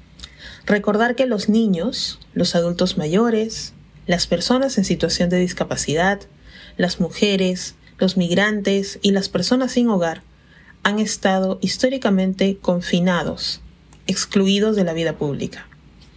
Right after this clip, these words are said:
Me gustó mucho la formulación de la idea porque me hizo pensar en la ciudad de Lima y su configuración social y política desde su formación originaria. Pensé en lo que se llamó el pueblo de Santiago del Cercado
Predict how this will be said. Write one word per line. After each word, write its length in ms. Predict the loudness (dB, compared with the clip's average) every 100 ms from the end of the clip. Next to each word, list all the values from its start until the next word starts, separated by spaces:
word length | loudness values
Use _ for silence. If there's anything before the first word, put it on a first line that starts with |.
| -20 -20 -20 -20 -20 -20 -20 -2
Me 80 | 0
gustó 260 | 2 0 -2
mucho 280 | -2 0 0
la 100 | 2
formulación 500 | 2 2 2 0 2
de 80 |
la 80 | 2
idea 400 | 2 2 2 0
porque 220 | -2 -2
me 120 | 0 2
hizo 220 | 0 0
pensar 580 | 0 0 0 2 0 0
en 120 | 0
la 100 | 0
ciudad 280 | 0 0 0
de 100 | 2
Lima 460 | 2 2 0 -2 -8 -10 -2
y 80 | 0
su 120 | 0
configuración 680 | 2 0 0 -2 0 0
social 420 | 0 0 2 2 2
y 40 |
política 640 | 2 2 2 0 0 0
desde 320 | 2 0 2
su 140 | 0 0
formación 540 | 0 -2 -2 0 2
originaria. 680 | 2 0 0 0 -2 -4 -6 -14 -20 -20 -20 -20 -20 -20 -20 -20 -20 -20 -20 -18 -18 -12 -2
Pensé 500 | 0 0 0 0 0
en 120 | 2 2
lo 60 |
que 100 | 0
se 160 | 0 0
llamó 520 | 2 2 0 0 -2
el 160 | -2 0
pueblo 340 | 0 0 0
de 120 | 0
Santiago 480 | 0 -2 0 0 2
del 120 | 0
Cercado 640 | -2 -4 0 0 0 -4